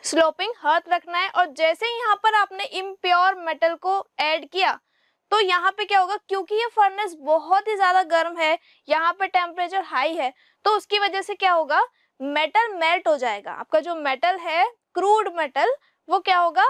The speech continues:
मेल्ट हो जाएगा, और मेल्ट होने के बाद क्या होगा? वो मेल्ट होकर इस कंटेनर में आ जाएगा। और देखिए यहाँ पर आपको ये वाला रीजन दिख रहा है, इस रीजन में इम्प्योरिटीज यहीं रह गई। क्यों रह गई?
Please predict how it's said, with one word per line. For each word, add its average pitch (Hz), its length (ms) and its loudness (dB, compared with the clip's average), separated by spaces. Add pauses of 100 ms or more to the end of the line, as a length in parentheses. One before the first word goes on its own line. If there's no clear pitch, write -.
(160)
मेल्ट 311 460 -2
हो 403 100 0
जाएगा, 359 380 2
और 370 260 0
मेल्ट 320 340 -2
होने 359 260 -4
के 359 160 -4
बाद 311 280 2
क्या 320 140 0
होगा? 302 240 0
वो 403 280 2 (360)
मेल्ट 311 280 0
होकर 330 260 0
इस 339 120 -8
कंटेनर 277 520 -2
में 320 120 -4
आ 247 160 -2
जाएगा। 202 380 -10 (320)
और 320 140 0
देखिए 349 280 -4
यहाँ 330 380 0 (100)
पर 381 220 2 (280)
आपको 294 300 0
ये 339 220 -6
वाला 349 280 2
रीजन 330 380 -8
दिख 349 180 -8
रहा 311 140 2
है, 302 140 0 (240)
इस 349 200 -8
रीजन 339 340 -4
में 381 300 -2
इम्प्योरिटीज 349 840 0
यहीं 320 300 -4
रह 320 160 0
गई। 240 200 -2 (100)
क्यों 403 220 0
रह 381 180 4
गई? 370 240 -2